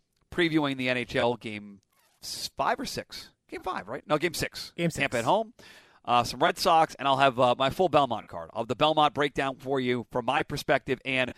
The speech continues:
Speaker 1: uh, three or four other races on the undercard, Shine. People can bet on, on
Speaker 2: Hell
Speaker 1: Belmont
Speaker 2: yeah.
Speaker 1: Day.
Speaker 2: I can't wait.
Speaker 1: Uh, what else tonight? What, what's on the pla-, docket this afternoon?
Speaker 2: Uh, go home. I am exhausted, so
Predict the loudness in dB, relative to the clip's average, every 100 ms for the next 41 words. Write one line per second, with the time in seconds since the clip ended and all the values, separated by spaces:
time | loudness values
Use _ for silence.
0 | -18 -20 _ _ 4 6 4 0 2 4
1 | 4 4 2 0 -4 -4 -4 -2 -6 -10
2 | -14 -14 -14 -14 -12 -10 -10 -10 -12 -12
3 | -18 -20 _ -6 4 4 4 -2 -8 0
4 | 2 4 2 -2 _ _ _ _ _ 6
5 | 8 8 8 8 6 6 4 2 -2 -4
6 | -6 -8 -8 -2 0 2 0 0 -2 2
7 | 0 0 -4 -4 -6 -14 -18 _ 2 4
8 | 6 6 6 6 4 2 -6 -14 -16 -14
9 | -10 4 6 8 6 6 4 4 4 0
10 | -8 0 2 2 2 0 2 4 4